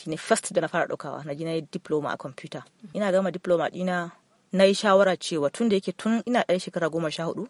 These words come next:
Speaker 1: na
Speaker 2: Mm.
Speaker 1: fara rubuce-rubuce. Ina
Speaker 2: Mm.
Speaker 1: son rubuce-rubuce ne kuma
Speaker 2: Mm.
Speaker 1: ina sha'awan abun. To, sai na yi shawara da wani ɗan uwana ya ban laba-, sha-, sha-, shawaran cewa if I want, idan har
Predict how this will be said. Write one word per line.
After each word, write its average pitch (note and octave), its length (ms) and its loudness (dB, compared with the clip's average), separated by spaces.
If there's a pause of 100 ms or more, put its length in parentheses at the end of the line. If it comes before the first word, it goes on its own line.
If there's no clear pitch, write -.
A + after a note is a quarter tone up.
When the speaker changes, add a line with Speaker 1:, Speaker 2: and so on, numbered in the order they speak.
(160)
Speaker 1:
na D#3+ 100 -4
Speaker 2:
Mm. G3+ 60 -12
Speaker 1:
fara D#3 400 0
rubuce-rubuce. C#3+ 680 -6
Ina F#3 160 0
Speaker 2:
Mm. - 40 -8
Speaker 1:
son G#3+ 180 2
rubuce-rubuce C#3+ 580 -4
ne C#3 80 -8
kuma C#3+ 200 -6
Speaker 2:
Mm. - 20 -2
Speaker 1:
ina E3+ 140 0
sha'awan F3 360 2
abun. C#3+ 220 -6 (640)
To, D3+ 160 -14 (320)
sai E3 600 -4 (180)
na E3+ 80 0
yi F3+ 80 2
shawara E3+ 480 2 (240)
da D3+ 140 -4
wani D#3 160 -2
ɗan E3+ 160 2
uwana E3 300 2
ya E3+ 120 4
ban F3+ 120 0
laba-, C#3+ 220 0
sha-, - 200 -14
sha-, - 280 -12
shawaran F3 320 2
cewa C#3+ 340 -6 (500)
if G3 200 -2
I E3+ 120 2
want, F#3+ 220 2
idan F#3+ 180 2
har G#3 160 2